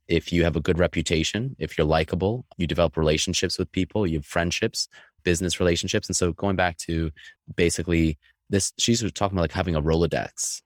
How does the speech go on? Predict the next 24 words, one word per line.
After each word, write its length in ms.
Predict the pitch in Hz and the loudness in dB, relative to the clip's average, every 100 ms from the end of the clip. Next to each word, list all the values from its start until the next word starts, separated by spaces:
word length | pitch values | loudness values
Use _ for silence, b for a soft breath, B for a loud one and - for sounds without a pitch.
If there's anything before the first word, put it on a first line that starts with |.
| - | -4
and 440 | 80 78 76 76 - _ _ - | 0 2 0 -4 -10 _ _ -4
a 40 | |
network. 580 | 87 82 87 - 62 - | 0 0 0 -2 -6 -6
And 160 | - 82 | -4 0
that 100 | 104 | 0
used 160 | 123 - | 0 -2
to 60 | |
be, 120 | 87 - | -6 -2
like, 240 | 90 80 - _ - | 0 0 -6 _ -4
Rolodex 440 | 87 101 110 110 | 2 4 4 0
used 100 | 98 | -2
to 80 | - | -2
be 40 | 80 | -2
applied 300 | - 80 82 | 0 0 0
to 60 | |
sales, 420 | 82 82 78 90 - | -2 0 2 0 -2
but 120 | - | -2
actually 300 | 80 - 85 | -2 -2 -2
it's 100 | - | -2
more 120 | 80 | -4
important 320 | 82 - 76 | -4 -4 -2
now 200 | 80 80 | 0 0
for 160 | 82 78 | -2 -4
marketing, 520 | 76 78 - 87 101 | -4 -4 -4 -6 -8